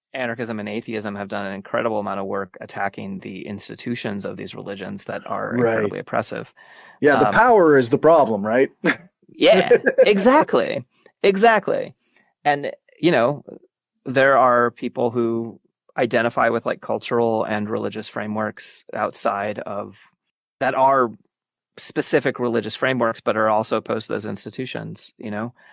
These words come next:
Speaker 1: And
Speaker 2: Yeah.
Speaker 1: I'm like, "All right, y'all are cool, cool with me." I don't know what I believe. I'm, like, on this weird kick right now where I'm, like, really interested in all this stuff. Um,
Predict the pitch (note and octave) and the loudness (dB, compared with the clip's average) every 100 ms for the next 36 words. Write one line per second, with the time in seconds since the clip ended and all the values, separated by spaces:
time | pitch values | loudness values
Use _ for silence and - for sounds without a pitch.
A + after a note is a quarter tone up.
0 | _ _ _ A#2+ A2 G#2+ G2+ G#2 _ _ | _ _ _ -4 -2 -2 -4 -6 _ _
1 | _ _ _ - A2 B2 C3 F#2+ A#2 A2 | _ _ _ -8 -2 0 0 0 0 -2
2 | - B2 A#2+ - - D3 F#2+ - F#2+ F#2+ | -2 -4 -4 -6 -10 -8 -6 -8 -10 -10
3 | - D#3 F#3 C3 A#2 A#2+ B2 A#2+ A#2+ B2 | -2 4 4 4 6 6 4 4 2 2
4 | A#2+ A2 G#2+ G2+ G2+ G2 G2+ G2 F#2 G2+ | 2 0 -2 -2 -4 -4 -6 -8 -8 -10
5 | G2 G#2 G2 G#2 G#2 G#2 G2+ G2 G2+ F#2 | -6 -4 -2 -4 -4 -4 -4 -4 -6 -8
6 | _ _ _ _ _ _ A2 A2 G#2+ G#2 | _ _ _ _ _ _ -4 -2 0 -2
7 | G2 G2+ G#2+ - A2 A2 A2+ A2+ A#2 - | -4 -6 -8 -6 -6 -4 -2 -2 -2 -2
8 | B2+ A#2+ - - G#2+ G2 F#2+ F#2+ F#2+ | -2 -2 -4 -12 -8 -6 -6 -10 -14